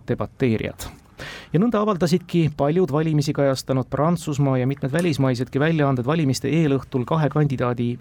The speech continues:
ühise foto ja panid justkui kokkulepitult artiklitele pealkirja,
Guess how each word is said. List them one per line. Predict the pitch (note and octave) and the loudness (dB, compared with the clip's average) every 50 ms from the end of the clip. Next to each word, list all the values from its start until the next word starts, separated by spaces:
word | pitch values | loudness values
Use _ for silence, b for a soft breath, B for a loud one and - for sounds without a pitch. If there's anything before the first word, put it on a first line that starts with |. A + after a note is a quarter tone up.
| - | 0
ühise | C3+ C#3 B2+ - B2+ A2+ | 2 2 2 2 0 -2
foto | - F#3+ A3 A3+ - - D3 B2+ B B B B B B B | 0 0 0 0 0 0 0 0 B B B B B B B
ja | C#3+ C3 | -2 0
panid | E3+ E3 D#3 D3 | 2 0 2 2
justkui | G3 G3 - - C3+ | 0 0 0 -2 0
kokkulepitult | - G3+ A3 A3+ - - D#3 D#3+ E3+ E3+ E3 - A2 - - - - G2 G2 - - | 0 0 -2 -2 -2 -2 0 0 0 0 -2 -4 -8 -8 -8 -10 -10 -10 -8 -4 -4
artiklitele | B2+ - - - D#3+ - - B2+ A#2 - C3+ A#2 A2+ - - | -4 -4 -2 -2 -4 -2 -2 -4 -4 -2 -2 -4 -4 -2 0
pealkirja, | F#3 G3+ F#3+ D3+ B2+ A#2 C#3 C3+ C3+ B2+ | 0 0 2 0 2 0 0 2 2 0